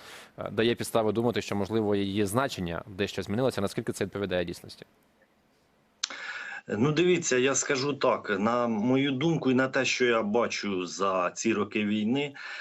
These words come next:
Speaker 2: е, от, наприклад, двадцять другий, двадцять третій рік, да, були великі, е, проблеми з постачанням зброї, боєприпасів. Але на сьогоднішній день ми максимально забезпечені снарядами,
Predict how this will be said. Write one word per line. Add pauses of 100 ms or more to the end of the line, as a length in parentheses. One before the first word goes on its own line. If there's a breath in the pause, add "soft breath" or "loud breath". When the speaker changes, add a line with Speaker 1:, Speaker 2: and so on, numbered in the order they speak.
(400 loud breath)
Speaker 2:
е, (320)
от,
наприклад,
двадцять
другий,
двадцять
третій
рік,
да,
були
великі,
е, (260)
проблеми
з
постачанням
зброї,
боєприпасів. (420 loud breath)
Але
на
сьогоднішній
день
ми
максимально
забезпечені
снарядами,